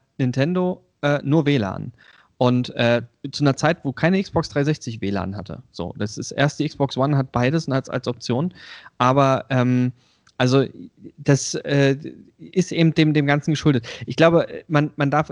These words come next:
eben zuletzt nicht f-, verwechseln, welche Diskussionen in Jap-, Japan geführt werden. Einfach, weil dort Handy-Games einfach nochmal viel, viel krasser sind. Und, ähm, welche Diskussionen hierzulande geführt werden, das hängt aber auch mit der Infrastruktur zusammen. Ich glaube, wenn wir hier Unlimited Internet hätten und das wär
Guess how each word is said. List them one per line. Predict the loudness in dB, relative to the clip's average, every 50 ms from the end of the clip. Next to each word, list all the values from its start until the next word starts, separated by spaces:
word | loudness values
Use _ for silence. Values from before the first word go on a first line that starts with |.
| -6 _
eben | 0 0 0 2
zuletzt | 0 0 0 0 -2 -4 -6
nicht | -6 -6 -6 -10
f-, | -16 -14 -14 -14 -10 -10 -10 -2
verwechseln, | -2 0 0 0 -4 -2 -2 -2 -2 -4 -6
welche | -6 -2 -2 -2 0 0 -2
Diskussionen | -4 -4 -4 -4 -2 0 2 2 2
in | 2
Jap-, | 0 0 -2 -4 -2
Japan | -2 -2 0 2 0 0 0
geführt | -2 -4 -2 -4 -4 -2 0
werden. | 0 0 0 -2 -4 -6 -12 -20 -20 _ _
Einfach, | -2 -2 0 0 0 -2 0 0
weil | -2 0 2
dort | 2 0 0 0 0
Handy-Games | -2 0 0 -2 -2 -2 -2 -2 -4
einfach | -6 -6 -4 -4
nochmal | -2 -2 -2 -2
viel, | -2 -2 -4 -2
viel | -2 -6
krasser | -4 -2 -4 -2 -2 -2 -2
sind. | -2 -4 -4 -6 -8 _ _ _ _ _ -20 -20 _ _ _ _
Und, | 2 4 4 4 2 0 -4 -4 0
ähm, | 2 4 4 4 2 0 0
welche | 0 0 0 2 0
Diskussionen | -2 -2 -4 -4 -4 -2 0 0
hierzulande | 0 -2 -2 -2 -2 -2 -2 -2
geführt | -4 -4 -2 -2 -2 0
werden, | 0 0 0
das | 0 0 0
hängt | 0 0 2
aber | 2 2
auch | 2 2
mit | 0 0
der | 2
Infrastruktur | 0 0 0 0 -2 -2 -4 -4 -2 -2 -2 -2
zusammen. | -2 -2 0 0 0 0 -2
Ich | -4 -2
glaube, | -2 0 2 2 2
wenn | 2 2 2
wir | 0 0
hier | 2 2 4 4 2 2 -2 -8 -4
Unlimited | 0 2 4 4 6 4 4 2 2 2 0 0 -2 -8 -2 0
Internet | 2 4 4 4 2 0 0 0
hätten | -2 -2 0 -2 0
und | 0 0 0
das | 0 -2 0
wär | 2 2 2 2 2